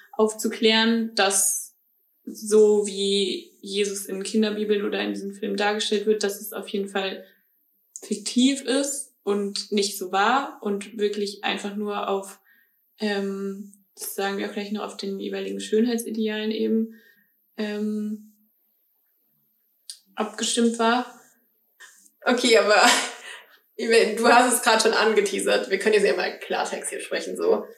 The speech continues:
Speaker 2: Ähm, wenn man Jesus Christus googelt, hab ich vorhin mal gemacht,
Speaker 1: Mhm.
Speaker 2: <laughs> dann sind neunzig Prozent der Bilder, die man da findet, ähm,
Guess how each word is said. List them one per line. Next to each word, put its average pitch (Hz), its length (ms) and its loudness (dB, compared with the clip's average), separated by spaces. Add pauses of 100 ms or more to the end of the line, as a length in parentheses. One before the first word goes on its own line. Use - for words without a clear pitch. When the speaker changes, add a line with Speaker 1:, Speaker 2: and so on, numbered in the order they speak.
(500)
Speaker 2:
Ähm, 185 680 4
wenn 208 180 4
man 208 300 4
Jesus 247 720 2 (100)
Christus 226 520 2
googelt, 202 460 4 (200)
hab 208 100 2
ich 202 100 0
vorhin 220 200 4
mal 208 140 4
gemacht, - 500 2
Speaker 1:
Mhm. 220 400 4 (180)
Speaker 2:
<laughs> - 180 -20
dann 226 220 4
sind 226 160 6
neunzig 269 480 4
Prozent 226 320 4
der 220 100 8
Bilder, 208 300 8
die 202 100 2
man 196 140 2
da 185 120 4
findet, 196 420 4 (840)
ähm, 208 800 4